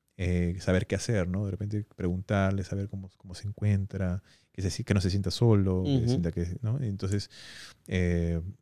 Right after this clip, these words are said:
Speaker 1: hay, hay muchas maneras en que uno puede contribuir.
Speaker 2: Sí, el, el, el gran problema, ¿verdad, Iván? En la comunidad latina, eh, qué bueno que tocaste ese tema, porque el, los problemas mentales,
Speaker 1: Ujú.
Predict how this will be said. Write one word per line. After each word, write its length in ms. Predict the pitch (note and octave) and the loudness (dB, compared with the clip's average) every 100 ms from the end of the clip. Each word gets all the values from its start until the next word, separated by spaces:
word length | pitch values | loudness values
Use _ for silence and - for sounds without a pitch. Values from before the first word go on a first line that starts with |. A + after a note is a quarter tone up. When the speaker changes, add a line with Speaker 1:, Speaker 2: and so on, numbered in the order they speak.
| _ _ _ - - | _ _ _ -20 -6
Speaker 1:
hay, 380 | F#2+ F#2 F#2 F#2 | -2 0 -2 -2
hay 80 | A2 | -2
muchas 200 | G#2 G2 | -2 0
maneras 280 | F#2+ G2 G2+ | 0 2 0
en 60 | G2+ | 0
que 40 | |
uno 140 | F#2 F2+ | -2 0
puede 200 | F#2 F#2+ | 0 0
contribuir. 560 | G2+ F2 E2 E2 E2 _ _ _ - - _ _ | -4 -2 -2 -4 -6 _ _ _ -20 -20 _ _
Speaker 2:
Sí, 200 | - - | -8 -2
el, 160 | - B2+ - | 4 4 4
el, 180 | C#3+ | 2
el 200 | C#3 B2 | 2 2
gran 220 | G2+ D3+ E3 | 4 4 6
problema, 440 | F3 D3 D#3+ D#3 | 6 6 6 6
¿verdad, 220 | C3+ C3 | 4 4
Iván? 200 | C3 C3 C3+ | 4 4 2
En 120 | B2+ | 4
la 120 | A#2+ | 2
comunidad 400 | - A#2 A2+ C3 | 6 8 10 12
latina, 560 | D3 - C#3+ D3+ B2+ - | 10 10 8 10 10 6
eh, 240 | - D#2+ - | 2 -2 4
qué 80 | C#3 | 8
bueno 160 | F#3 F3 | 8 8
que 80 | |
tocaste 300 | C#3+ D#3 D#3 | 6 6 8
ese 120 | D3 B2+ | 8 10
tema, 200 | E3+ E3 | 12 10
porque 300 | C3 B2+ - _ _ _ _ - | 10 6 6 _ _ _ _ 4
el, 180 | C3 - | 6 10
los 200 | D3 - | 8 10
problemas 380 | B2+ C3+ E3 F#3 | 8 12 12 12
mentales, 880 | E3+ B2 D3+ F#3 F#3 B2 - - - C#3 | 12 12 10 10 10 8 4 -10 -16 -8
Speaker 1:
Ujú. 280 | A#2 A2 | 0 0